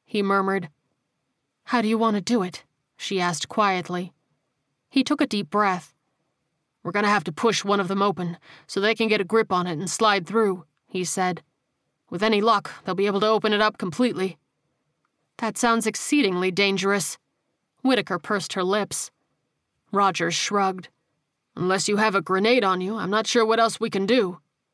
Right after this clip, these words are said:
She tapped on the hinges, noting the hollow ping.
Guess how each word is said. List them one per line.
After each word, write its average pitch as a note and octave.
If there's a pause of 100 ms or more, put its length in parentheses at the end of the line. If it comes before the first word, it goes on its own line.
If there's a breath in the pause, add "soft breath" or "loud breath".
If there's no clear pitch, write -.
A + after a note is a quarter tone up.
(380)
She B3
tapped -
on F#3
the F#3
hinges, G3 (100)
noting F#3
the F#3
hollow F#3+
ping. F#3+